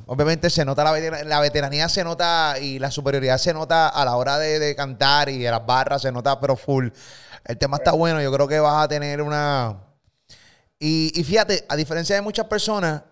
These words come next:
Speaker 1: que dicen, "Ah, mano, pe-, pero ¿cómo saca esa canción con, con el disco de Anuel?". Yo, yo soy, yo soy de los que creo que es al revés. Yo creo que cuando va a salir un disco grande como el de Anuel, como el de Bad Bunny, como Daddy Yankee, como un tipo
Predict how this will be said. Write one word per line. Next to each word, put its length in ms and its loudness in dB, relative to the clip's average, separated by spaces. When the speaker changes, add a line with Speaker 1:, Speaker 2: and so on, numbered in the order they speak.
Speaker 1:
que 160 4
dicen, 260 0
"Ah, 220 4
mano, 420 2
pe-, 140 -2
pero 240 -6
¿cómo 240 -4
saca 240 -2
esa 160 -4
canción 340 -4
con, 240 -8
con 180 -6
el 100 -6
disco 260 2
de 80 4
Anuel?". 320 -4
Yo, 220 -4
yo 100 -4
soy, 220 -8
yo 120 -4
soy 180 -6
de 100 -4
los 100 -2
que 160 -8
creo 160 -2
que 260 -8
es 140 -6
al 120 0
revés. 580 -4
Yo 140 -4
creo 140 2
que 80 2
cuando 220 0
va 80 4
a 20 -2
salir 180 -2
un 60 -8
disco 260 0
grande 300 -2
como 160 -2
el 80 -4
de 60 2
Anuel, 340 -2
como 160 -4
el 60 -4
de 60 0
Bad 160 -2
Bunny, 280 2
como 200 -2
Daddy 240 0
Yankee, 380 -2
como 160 -4
un 60 -8
tipo 320 0